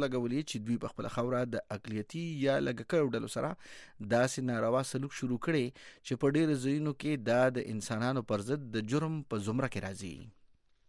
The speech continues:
د افغانستان لپاره د ملګرو ملتونو مشن یوناما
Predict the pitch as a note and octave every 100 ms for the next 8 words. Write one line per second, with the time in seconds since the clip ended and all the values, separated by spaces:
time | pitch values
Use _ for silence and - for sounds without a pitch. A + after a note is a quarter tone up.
0 | - _ - - _ - - - - D#3
1 | E3 F3+ E3+ F#3+ F#3 F3+ F#3+ G3 C#3+ C#3
2 | C3 C#3 F#3 C#3+ A#2+ - A#2 B2+ - E3+
3 | D3+ B2 B2+ C#3+ E3 G#2